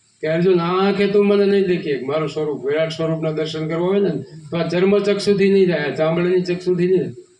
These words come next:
તો કે, "તો દિવ્ય દ્રષ્ટિ જોશે," કે. પછી દિવ્ય દ્રષ્ટિ જ્યારે આપીને અર્જુનને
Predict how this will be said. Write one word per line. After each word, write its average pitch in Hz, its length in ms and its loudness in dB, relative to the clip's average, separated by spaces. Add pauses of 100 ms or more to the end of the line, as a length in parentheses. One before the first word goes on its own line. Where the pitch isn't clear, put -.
(540)
તો 143 140 -6
કે, 165 140 -8 (480)
"તો 143 80 -2
દિવ્ય 196 340 4
દ્રષ્ટિ 220 360 0
જોશે," 202 340 2
કે. 113 280 -6 (1700)
પછી 165 220 -4
દિવ્ય 180 340 2
દ્રષ્ટિ 185 400 0
જ્યારે 175 240 -2
આપીને 175 400 0
અર્જુનને 156 480 -2